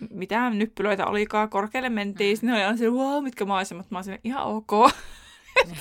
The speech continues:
Speaker 1: Niinku, mä olin silleen, että "Ei, ok, yes." Et musta on vaikea saada vaikuttumaan, mut sitten me mentiin, tota, sieltä sit Kilpisjärvelle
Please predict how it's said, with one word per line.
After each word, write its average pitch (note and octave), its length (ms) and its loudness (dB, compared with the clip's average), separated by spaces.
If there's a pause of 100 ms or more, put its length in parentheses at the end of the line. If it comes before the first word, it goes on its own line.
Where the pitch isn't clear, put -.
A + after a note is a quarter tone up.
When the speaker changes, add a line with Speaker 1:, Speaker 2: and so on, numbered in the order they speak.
(140)
Speaker 1:
Niinku, - 240 -4 (640)
mä - 120 -18
olin E4+ 180 2
silleen, D#4+ 300 2
että D#4 280 0
"Ei, B3 220 0 (480)
ok, D4+ 280 -2 (600)
yes." A#3 400 -4 (680)
Et - 160 -12
musta G#2+ 260 -6
on F#2+ 120 -6 (320)
vaikea A#3 380 0
saada G3 280 0
vaikuttumaan, G#3 720 -2
mut G#3+ 160 -8
sitten A3+ 460 -4
me G#3+ 100 -8
mentiin, G#3+ 560 -2 (540)
tota, G3 240 -6
sieltä B3 400 -2
sit G#3 180 -8
Kilpisjärvelle G#3+ 920 -2